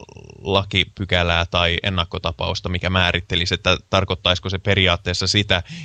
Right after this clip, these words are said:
että sitten kun, kun tää artisti on siirtynyt teoston tai vastaavan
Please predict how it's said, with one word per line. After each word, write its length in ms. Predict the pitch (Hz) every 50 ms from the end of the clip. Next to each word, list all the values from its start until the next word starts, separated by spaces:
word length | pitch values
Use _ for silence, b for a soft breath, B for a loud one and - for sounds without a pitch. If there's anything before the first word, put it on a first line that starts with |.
| 113 B
että 240 | - 95 - 92
sitten 380 | 90 101 95 - - 92 90 90
kun, 160 | - 87 87 90 87 82 - - - - - -
kun 280 | - 92 87 87 87 - - - _ -
tää 200 | 92 90 90 92
artisti 400 | 92 87 - 92 - - 95 90
on 100 | 87 85
siirtynyt 580 | - 98 90 82 - - 85 80 85 - - B B B B B B B B B B B _ -
teoston 500 | 107 98 95 92 - 95 90 92 87 - -
tai 280 | - 90 90 87 80 80
vastaavan 580 | 95 92 - - 92 87 87 85 90 90 90